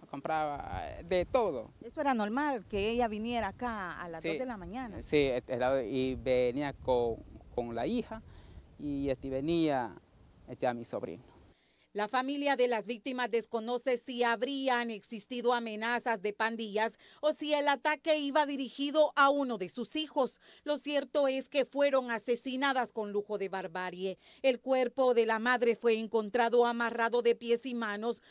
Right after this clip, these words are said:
Speaker 2: con lesiones de bala y dentro de un saco, mientras que su hija fue asesinada en distinta forma.
Speaker 1: A balazo. Y entonces allí estaban, ahí que el borro le, le,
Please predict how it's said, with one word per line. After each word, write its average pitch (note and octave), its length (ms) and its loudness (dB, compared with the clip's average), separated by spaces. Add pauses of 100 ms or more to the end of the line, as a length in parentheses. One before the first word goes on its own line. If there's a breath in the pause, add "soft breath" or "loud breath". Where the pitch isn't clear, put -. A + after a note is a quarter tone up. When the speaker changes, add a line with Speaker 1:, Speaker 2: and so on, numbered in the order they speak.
(120)
Speaker 2:
con D4+ 160 2
lesiones D4 560 -2
de A#3 140 4
bala B3 360 4
y A#3 120 -2
dentro A3 340 0
de F#3+ 100 -2
un G3 200 -6
saco, B3+ 560 2 (200 loud breath)
mientras D4+ 440 -2
que C#4+ 160 2
su C#4+ 180 -4
hija C#4+ 380 -2
fue D4+ 240 2
asesinada C#4+ 880 2
en C4+ 120 0
distinta A#3 640 -4
forma. C3+ 680 -14
Speaker 1:
A C3 100 2
balazo. B2+ 500 2 (160)
Y C#3+ 220 2
entonces D3+ 560 0
allí D3 160 -4
estaban, D3+ 380 0
ahí C#3 140 -4
que - 120 -2
el D3 80 2
borro E3 300 2
le, D3 280 2
le, C#3 280 2